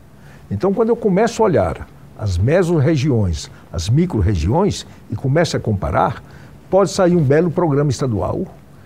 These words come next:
e pode também sair um belo programa federal. Porque tudo que eu faço todas as ações, seja do governo federal, seja dos governos estaduais, impactam nos municípios.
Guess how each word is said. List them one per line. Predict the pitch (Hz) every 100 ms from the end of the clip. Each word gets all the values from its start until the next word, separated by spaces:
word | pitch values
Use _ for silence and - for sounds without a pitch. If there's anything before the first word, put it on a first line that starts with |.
| - -
e |
pode | - 180 170
também | 196 151 143
sair | - 196 160
um | 180
belo | 123 139 135
programa | 170 156 135 147
federal. | 190 320 381 139 - - - - - - - -
Porque | 127 - 175
tudo | - - 285 330
que | 180 226
eu |
faço | 196 - 131 151 - - 226 - - - - - - - - - 233
todas | 302 190
as | 147 170
ações, | - 147 117 -
seja | 165 175 185
do | 175
governo | 160 156 131
federal, | 160 147 120 92 98 - - -
seja | - 151 131
dos | 127 113
governos | 123 113 98 98
estaduais, | - 110 147 202 - - - -
impactam | 208 - 143 135 175
nos | 165
municípios. | 165 196 226 269 147 - -